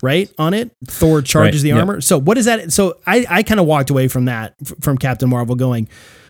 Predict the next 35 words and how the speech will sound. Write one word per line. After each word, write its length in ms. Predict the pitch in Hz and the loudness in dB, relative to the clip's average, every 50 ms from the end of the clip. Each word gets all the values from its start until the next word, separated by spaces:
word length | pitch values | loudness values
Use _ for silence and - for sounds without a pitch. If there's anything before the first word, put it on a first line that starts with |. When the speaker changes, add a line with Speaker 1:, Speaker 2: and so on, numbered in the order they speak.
| _ _ _ _ - | _ _ _ _ 0
Speaker 1:
"Okay, 320 | 185 180 - 165 101 - - _ _ _ _ _ _ _ _ _ _ _ _ _ _ _ _ _ _ _ - - | 2 2 2 2 -2 -4 -8 _ _ _ _ _ _ _ _ _ _ _ _ _ _ _ _ _ _ _ -10 -8
h-, 120 | - - - | -8 -6 0
the 140 | 185 185 156 | 2 2 2
Starks, 420 | - - 262 294 311 262 - - | 2 2 0 -2 -2 -2 -2 -2
we 100 | 269 269 | 0 2
know 120 | 247 240 233 | 2 2 4
they 100 | 208 214 | 4 4
don't 140 | 214 214 202 | 2 2 0
like 200 | 196 196 - - | 0 0 0 0
to 80 | 170 | -2
share," 440 | - - - - 170 135 101 80 82 | -2 -2 0 0 0 0 0 -4 -4
because 340 | 107 131 127 156 135 - - | -4 -2 0 0 0 0 0
Tony 300 | - - 190 214 226 214 | 0 0 2 2 2 2
was 240 | 165 156 143 123 127 | 2 2 2 2 2
not 260 | 131 131 135 170 185 | 0 0 0 0 0
even 200 | 208 208 214 214 | 0 0 0 2
gonna 120 | 202 196 | 0 0
tell 280 | 175 - 190 190 190 180 | 0 0 0 -2 0 0
Obadiah 480 | 202 185 185 196 180 202 202 208 208 196 | -2 -2 -2 -2 -4 -4 -4 -4 -4 -2
Stane 680 | - - - - - 226 240 269 269 262 240 202 165 151 | -2 -4 -4 -4 -6 -6 -4 -2 0 2 2 4 4 4
what 120 | 156 139 | 2 2
the 120 | 143 160 135 | 2 0 -2
arc 240 | 139 135 127 - | 0 -2 -2 -2
reactor 440 | 135 131 127 120 113 113 - - 127 | -2 -2 -2 -2 -4 -6 -6 -4 -4
ran 280 | 110 117 113 113 107 107 | -4 -4 -4 -4 -6 -6
off 200 | 98 101 101 - | -6 -6 -6 -6
of. 160 | 117 113 117 - | -8 -8 -4 0
Obadiah 460 | - 196 202 220 214 202 202 208 208 | 0 2 2 2 0 0 -2 0 2
wanted 360 | 208 202 190 202 214 220 220 175 | 2 2 0 0 0 0 0 0
to 40 | - | 0
know, 120 | 214 214 196 | 0 0 2
and 60 | 165 | 0
he's 100 | 143 135 | 0 0
like, 160 | 131 131 117 | -2 -2 -2
"Sorry, 420 | - 170 170 165 147 131 131 127 | 2 2 4 4 2 2 0 -2